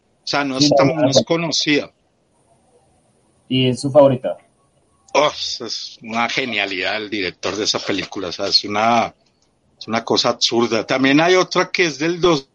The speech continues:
Speaker 1: mil, como el dos mil ocho, que se llama Buscando a Megan, Megan Missing, peliculota, pero esta, tras, o sea, si antes el metraje encontrara con cámaras de, de cine, que las se van a encontrar en algún lugar,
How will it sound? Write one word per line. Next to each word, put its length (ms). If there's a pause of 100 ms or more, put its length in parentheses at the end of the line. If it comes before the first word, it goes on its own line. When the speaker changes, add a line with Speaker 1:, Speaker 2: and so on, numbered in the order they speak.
(340)
Speaker 1:
mil, 420 (340)
como 200
el 100
dos 160
mil 140
ocho, 240
que 100
se 160
llama 720 (320)
Buscando 560
a 60
Megan, 400 (460)
Megan 320
Missing, 400 (680)
peliculota, 800
pero 240
esta, 440 (560)
tras, 360
o 320
sea, 200
si 240
antes 380
el 100
metraje 440
encontrara 640
con 220
cámaras 600
de, 460 (280)
de 140
cine, 380
que 180
las 120
se 80
van 140
a 40
encontrar 340
en 60
algún 260
lugar, 280